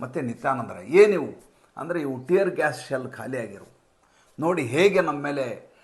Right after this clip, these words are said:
ಆಕ್ರಮಣ ಮಾಡ್ತಾ ಇದ್ದಾರೆ ನಿಮ್ಮ ಪ್ಯಾರಾಮಿಲಿಟರಿ ಫೋರ್ಸ್ ಅವರು, ಯಾವ ರೀತಿ ದೌರ್ಜನ್ಯ ನಡೀತಾ ಇದೆ, ನಮಗೆ ಹೋರಾಟ ಮಾಡಲಿಕ್ಕೆ ಅವಕಾಶ ಕೊಡ್ತಾ ಇಲ್ಲ, ಇದು ನಮಗೆ ನೀವು ಸ್ವಾತಂತ್ರ್ಯ ಹರಣ ಆಗ್ತಾ ಇದೆ,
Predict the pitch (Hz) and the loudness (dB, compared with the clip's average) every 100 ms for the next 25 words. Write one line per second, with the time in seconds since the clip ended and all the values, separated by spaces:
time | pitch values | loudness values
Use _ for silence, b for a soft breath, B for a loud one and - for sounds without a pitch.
0 | b b 117 127 - 160 156 139 135 131 | b b -4 -2 -2 -2 -2 -2 -2 -2
1 | 139 113 117 110 107 101 95 - 123 139 | -2 -2 -4 -8 -10 -12 -12 -4 -2 -2
2 | 127 123 120 - 117 - 113 101 101 120 | -4 -8 -12 -12 -14 -12 -14 -12 -2 0
3 | 160 147 156 151 117 120 131 147 131 123 | 2 -2 -8 -8 -8 -8 -6 -6 -4 -8
4 | 117 110 107 98 - _ _ _ 131 139 | -8 -8 -8 -10 -18 _ _ _ -6 -2
5 | 135 117 139 220 214 190 156 147 135 131 | -2 0 8 10 10 8 -2 -4 -6 -6
6 | 120 123 131 143 131 113 - 120 107 90 | -6 0 0 -2 -10 -12 -8 -8 -8 -12
7 | - b b b 135 151 143 139 131 131 | -16 b b b -8 -2 -2 0 -2 -4
8 | 127 139 165 170 208 214 127 147 175 151 | -4 4 4 4 -2 0 2 2 2 0
9 | - 139 113 95 90 - | -2 -8 -8 -12 -14 -16